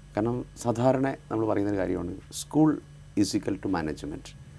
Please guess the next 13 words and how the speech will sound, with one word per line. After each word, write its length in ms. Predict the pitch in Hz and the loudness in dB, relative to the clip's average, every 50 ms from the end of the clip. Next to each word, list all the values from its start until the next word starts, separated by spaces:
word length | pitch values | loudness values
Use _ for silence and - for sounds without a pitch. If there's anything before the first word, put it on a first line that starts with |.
| - - - - - - - - - - - 104 | -20 -18 -18 -18 -18 -20 -20 -20 -12 0 4 6
മാനേജ്മെന്റിൻ്റെ 960 | 113 123 139 156 160 151 127 - 151 156 160 160 156 143 160 156 160 151 160 147 110 104 | 8 10 10 10 8 8 6 2 2 4 4 4 4 4 2 2 4 4 4 4 4 4
വിഷനും 440 | 95 - - 117 113 113 117 117 117 113 110 - - 92 | 2 2 2 2 2 4 4 2 2 0 -4 -2 0 0
മിഷനുമാണ് 500 | 95 92 - - 101 107 104 98 95 92 90 - | 0 0 0 0 0 2 2 2 0 0 -2 -4
സ്കൂളായിട്ട് 380 | - 85 87 85 82 - 78 76 76 | -4 -2 0 0 0 -2 -4 -6 -6
മാറുന്നത്. 280 | 73 71 71 69 - - - - - - - - - - - - - - - - - - - - - | -6 -8 -10 -14 -16 -16 -18 -20 -20 -18 -18 -18 -20 -20 -20 -20 -20 -20 -20 -20 -20 -20 -20 -12 -6
അപ്പോൾ 140 | - - 139 156 | 0 2 4 6
ഒരു 60 | 147 139 | 6 8
നല്ല 120 | 139 170 196 | 6 6 6
സ്കൂൾ 160 | - - 165 147 - | 4 4 2 4 4
സെലക്ട് 220 | 123 113 107 - 113 | 2 2 4 4 4
ചെയ്യുമ്പോൾ 320 | 107 95 92 90 95 98 104 - - - - - - - - | 4 4 4 0 -2 -4 -4 -8 -12 -16 -18 -16 -6 -2 2
ആ 20 | 117 117 110 107 | 2 2 4 4
മാനേജ്മെന്റിൻ്റെ, 1040 | 107 113 123 131 147 160 160 156 139 - - 156 156 151 147 143 151 139 135 143 151 | 4 6 6 8 8 8 8 8 6 2 2 2 4 2 2 0 -2 -2 0 0 0